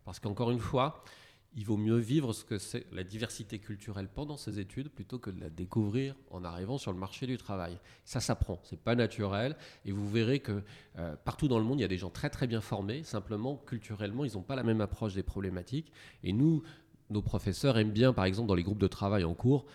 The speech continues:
quand il y a quatre étudiants, mélanger quatre nationalités. Et vous allez voir que c'est pas si évident, ça s'apprend, et, euh,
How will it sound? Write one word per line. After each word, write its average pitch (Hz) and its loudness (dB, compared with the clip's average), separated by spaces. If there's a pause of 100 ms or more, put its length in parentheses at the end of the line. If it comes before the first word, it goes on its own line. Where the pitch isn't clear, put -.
(640)
quand 95 4
il 90 8
y - 8
a 78 4
quatre - 0
étudiants, 107 2
mélanger 98 4
quatre - -4
nationalités. 98 -4 (400)
Et 82 -4
vous 92 0
allez 95 6
voir 120 4
que - -12
c'est 92 0
pas 170 0
si - 2
évident, 98 2
ça - -10
s'apprend, 104 -6 (340)
et, 98 0
euh, 90 -2